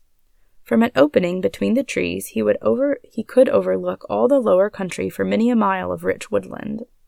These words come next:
He saw at a distance the lordly Hudson, far, far below him, moving on its silent but majestic course,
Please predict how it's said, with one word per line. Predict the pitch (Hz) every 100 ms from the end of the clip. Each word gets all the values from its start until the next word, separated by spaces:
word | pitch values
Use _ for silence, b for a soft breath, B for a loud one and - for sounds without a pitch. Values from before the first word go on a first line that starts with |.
| _ _ _ _ _ _
He | 254
saw | 247 254 262 294
at |
a | 294
distance | 226 220 - 180 - -
the | -
lordly | 185 233 240 254
Hudson, | 240 214 - - - 185 -
far, | - 202 202 233 247
far | - 202 202 214
below | 214 196 180
him, | 180 190 196 190 b b b b -
moving | 214 233 277 269
on | 196 196
its | 185 -
silent | 185 196 226 247 -
but | 175 190
majestic | 175 185 - - -
course, | - 92 92 208 -